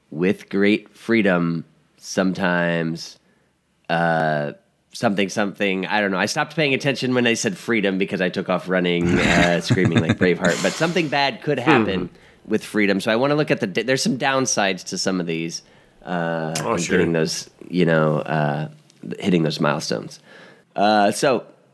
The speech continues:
Speaker 1: back to the four M's, uh, the first being mobility. I think there's just,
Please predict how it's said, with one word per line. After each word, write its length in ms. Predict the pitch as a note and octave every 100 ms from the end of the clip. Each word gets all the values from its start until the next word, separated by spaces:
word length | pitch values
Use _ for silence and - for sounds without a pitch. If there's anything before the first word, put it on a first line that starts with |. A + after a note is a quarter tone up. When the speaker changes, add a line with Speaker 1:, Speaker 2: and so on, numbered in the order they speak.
| _ _ _ -
Speaker 1:
back 180 | D3+ D#3+
to 80 |
the 80 | D3
four 260 | - D#3+ C#3
M's, 520 | D3 D3 D3 C3+ - -
uh, 460 | A#2+ A#2 A#2 A2+ G#2+
the 100 | A2+
first 380 | C#3 C3+ - C3
being 240 | B2 A#2+
mobility. 640 | A#2+ G2 A#2 A#2+ A#2 B2 F2
I 160 | A2
think 180 | A#2 A#2+
there's 180 | A2+ F#2+
just, 300 | A2 -